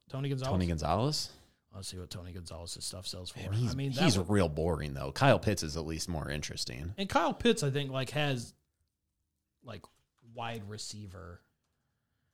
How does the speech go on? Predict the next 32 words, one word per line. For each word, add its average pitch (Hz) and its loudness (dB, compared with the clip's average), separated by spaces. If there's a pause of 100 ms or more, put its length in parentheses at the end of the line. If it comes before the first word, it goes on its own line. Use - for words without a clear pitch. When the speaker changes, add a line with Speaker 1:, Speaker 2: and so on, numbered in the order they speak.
(560)
Speaker 1:
or - -16
even 143 -4
Gronk. 107 -8
I 104 -12
guess 117 -8
Gronk 101 -12
stuff 73 -14
probably 69 -16
sells 80 -12
for - -18
a 85 -12
lot. 95 -10
But 139 -2
I'd 214 6
say, 226 6 (880)
I, 180 -6
I 226 2
would 247 2
say 185 6 (460)
he - 2
could 180 2
top, 170 4
like, 151 -4
Gonzalez 135 -4
and 127 -8
Gronk 120 -8
numbers. 95 -12 (180)
Speaker 2:
All 160 0
right. 254 -2
Speaker 1:
Whatever 107 -8
they 101 -10
get 95 -12